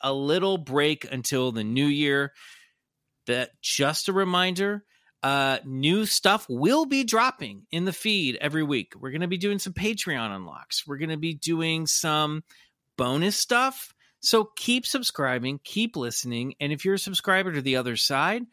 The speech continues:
Riley and I, uh, maybe Bryce, if we ever hear from him again,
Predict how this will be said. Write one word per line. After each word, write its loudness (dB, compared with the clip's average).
Riley 4
and 2
I, 2
uh, 4
maybe -2
Bryce, 0
if -8
we 0
ever 0
hear -2
from -4
him -2
again, 0